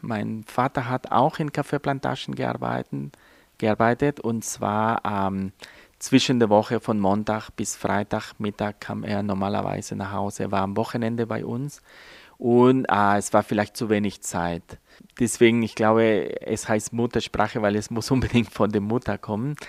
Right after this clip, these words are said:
Aber er hatte auch das Interesse, dass ich Deutsch lerne und, äh, deswegen,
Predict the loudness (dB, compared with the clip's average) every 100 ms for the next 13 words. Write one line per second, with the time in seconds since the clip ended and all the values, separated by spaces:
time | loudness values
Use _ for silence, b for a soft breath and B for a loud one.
0 | B B B B 2 2 2 0 -2 -4
1 | -2 0 0 0 0 0 -2 -4 -4 -6
2 | -8 -4 -4 -2 -4 -4 -4 -2 -4 -4
3 | -6 -6 -6 -6 -6 -4 -2 -2 2 2
4 | 2 -2